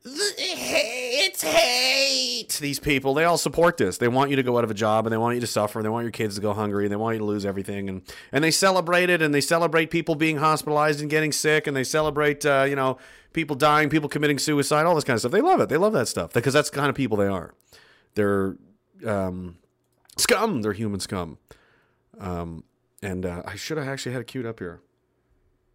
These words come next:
It is a little bit long. It's a bit of a twenty-minute video. The ferryman! The, um, what's the, what was it? He's the, the missionary. The missionary of hate.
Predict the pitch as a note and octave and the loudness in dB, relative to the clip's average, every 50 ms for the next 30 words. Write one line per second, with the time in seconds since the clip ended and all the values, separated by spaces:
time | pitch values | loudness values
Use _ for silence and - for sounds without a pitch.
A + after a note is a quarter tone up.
0 | _ _ _ _ _ _ _ _ A2 G2+ F#2+ F2+ F#2+ F#2+ G2+ G2 F2+ G2 - G2 | _ _ _ _ _ _ _ _ -12 -10 -8 -8 -6 -6 -6 -6 -6 -6 -6 -6
1 | F#2 F2 E2+ E2 F2+ G2+ G2 G2 F#2 F2 E2+ - G2+ F#2 F2+ F2 F2 F2+ F2 - | -6 -6 -8 -10 -10 -8 -8 -8 -8 -8 -10 -10 -10 -8 -8 -8 -8 -8 -4 -4
2 | G#2 F#2 F2+ F#2 - - _ _ _ _ _ _ - - - _ - B2 - - | -4 -4 -4 -10 -12 -16 _ _ _ _ _ _ -20 -20 -14 _ -10 -8 -6 -2
3 | C#3+ D3 D#3+ D#3+ D#3+ E3 E3 D#3 C#3 G#2+ - - _ _ _ _ _ _ _ _ | 0 2 2 2 2 2 0 0 0 -2 -4 -12 _ _ _ _ _ _ _ _
4 | _ - A2+ A#2 A2+ A2 G#2+ G#2+ G#2 G2+ F#2+ F#2 F2+ F2 E2 _ _ _ _ _ | _ -6 -4 0 0 0 2 0 0 -2 -2 -6 -8 -12 -16 _ _ _ _ _
5 | _ - - - - - G2+ F#2+ - - - G2+ F2+ E2+ D#2+ _ _ _ _ _ | _ -10 -10 -10 -10 -12 -12 -10 -10 -10 -8 -8 -8 -8 -10 _ _ _ _ _
6 | _ _ _ _ G#2+ G2 G2 F#2 G2 F#2 F#2 G#2 G#2 F#2+ A2+ A2+ A2+ G2+ A#2+ A#2+ | _ _ _ _ -16 -14 -14 -14 -16 -16 -14 -14 -10 -10 -10 -10 -8 -6 -4 -2
7 | C3 D3+ D#3 - C#3+ B2+ A2+ G2+ F#2 F#2+ F#2+ G#2 A2+ C3+ C3+ - C#3+ C3 B2+ B2 | -2 -2 -2 -2 -2 -2 -2 -2 -4 -4 -4 0 0 0 0 0 -2 0 2 2
8 | B2 A2+ F#2+ G#2 A#2+ C#3 D#3 - | 2 0 2 0 0 0 -2 -4